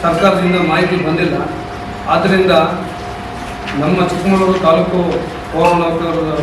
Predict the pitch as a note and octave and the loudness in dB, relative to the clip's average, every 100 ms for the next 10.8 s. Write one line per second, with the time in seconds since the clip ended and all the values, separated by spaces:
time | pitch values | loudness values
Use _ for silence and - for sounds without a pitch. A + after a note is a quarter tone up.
0 | D#3 D#3+ D#3+ D#3 D#3 D#3 E3+ D#3+ D#3 D#3 | -2 0 4 4 4 0 0 -2 0 2
1 | F3 E3 D#3+ D#3 D3+ D#3 D#3 - - E3 | 2 2 2 2 2 0 -6 -10 -6 -4
2 | E3 F#3+ F#3 F#3 F#3 - D3+ F#3 F3 D#3+ | 2 4 4 4 2 2 2 2 2 2
3 | D#3+ E3 E3+ D#3+ E3 - F#3+ G3+ D#3 - | 0 0 0 0 0 0 0 2 0 -2
4 | - - - - - D3+ D#3 D#3+ E3+ F3 | -4 -8 -10 -12 -8 -2 2 2 2 2
5 | F3 F3+ E3+ - - - - D#3 E3 F3 | 4 4 4 0 -4 -8 -4 2 4 4
6 | G3 F3 F3 E3 D#3+ E3+ F3+ F3 E3 D#3 | 2 0 0 0 0 2 2 2 0 0
7 | D3+ D#3+ - - - E3 G3 G3 F#3 F3+ | -2 -4 -6 -8 -6 -2 2 4 4 4
8 | F3 E3+ - - - - - - - - | 2 2 4 2 0 -4 -8 -10 -10 -8
9 | D3 F3 F#3+ G3 G3 G3 - D3+ F3+ F3+ | -2 2 4 2 0 -6 -6 -4 -2 2
10 | F#3 E3+ E3+ F3 F#3 E3+ D#3+ | 4 4 2 2 2 2 2